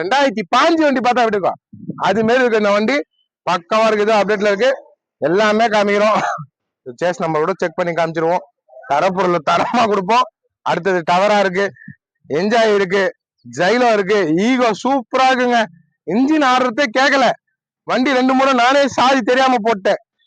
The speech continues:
ஹாஃப்ல இருக்கா ஷார்ட்ல இருக்கான்னு தெரியாம. ஈகோ, அதுவும் நம்பர் சூப்பர் நம்பர் ஒன் டூ த்ரீ, ஒரு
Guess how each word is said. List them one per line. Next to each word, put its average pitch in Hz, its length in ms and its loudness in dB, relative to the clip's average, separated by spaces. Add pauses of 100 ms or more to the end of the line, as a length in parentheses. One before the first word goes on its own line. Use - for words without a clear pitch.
(140)
ஹாஃப்ல 240 400 0
இருக்கா 226 180 2 (100)
ஷார்ட்ல 226 240 2
இருக்கான்னு 214 340 0
தெரியாம. 202 320 2 (460)
ஈகோ, 233 200 0 (180)
அதுவும் 220 240 0
நம்பர் 262 280 0
சூப்பர் 254 300 -2
நம்பர் 233 260 2
ஒன் 226 160 0
டூ 269 140 0
த்ரீ, 240 160 0 (540)
ஒரு 156 100 -2